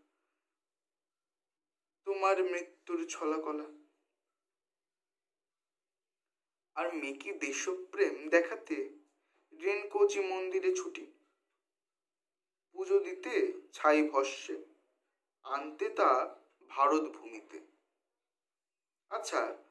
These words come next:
আজ তো আমাদের ভয় নেই তোমাকে তুলে দেওয়ার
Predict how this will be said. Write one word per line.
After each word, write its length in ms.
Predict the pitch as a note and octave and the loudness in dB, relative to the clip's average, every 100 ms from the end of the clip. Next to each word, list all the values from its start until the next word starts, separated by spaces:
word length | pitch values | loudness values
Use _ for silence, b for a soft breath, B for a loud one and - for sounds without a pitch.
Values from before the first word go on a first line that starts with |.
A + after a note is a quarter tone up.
| _ - | _ -6
আজ 260 | D#3+ - | -6 -4
তো 120 | A#3+ | -2
আমাদের 280 | A3 A3+ A3+ | 0 0 0
ভয় 340 | - - E3+ D3+ | -2 2 2 2
নেই 220 | - - _ _ _ _ _ - | -4 -16 _ _ _ _ _ -10
তোমাকে 360 | F#3 F#3 F#3 | -6 -2 -2
তুলে 220 | F3 C3+ | -4 -4
দেওয়ার 320 | A#2+ A2 - | -4 -4 -8